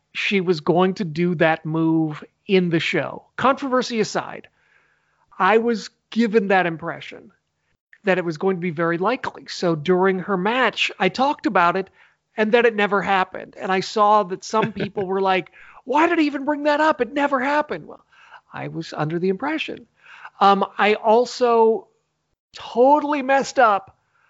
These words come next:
and called it the tequila sun, or the, uh, the, the sunset instead of the sunrise. And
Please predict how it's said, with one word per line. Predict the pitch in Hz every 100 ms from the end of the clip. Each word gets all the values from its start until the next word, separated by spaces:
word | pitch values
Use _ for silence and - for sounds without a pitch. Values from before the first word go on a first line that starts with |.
| _ _ _ -
and | 202 190 185 180 -
called | - 214 233 214
it | 226 220 _ _ _ _ 208
the | 196
tequila | - - - 247 247 240
sun, | - 226 226 226
or | 220 185
the, | 208 202
uh, | 180 165 165 202
the, | 190
the | 185 190
sunset | - 233 226 208 - 226 277 -
instead | 214 190 - 220 202 190
of | 160 - _ _ _ -
the | 185
sunrise. | - - 208 202 175 156 131 156 165 - - _ _ _ _ _ _ _
And | 208 190 180 175 165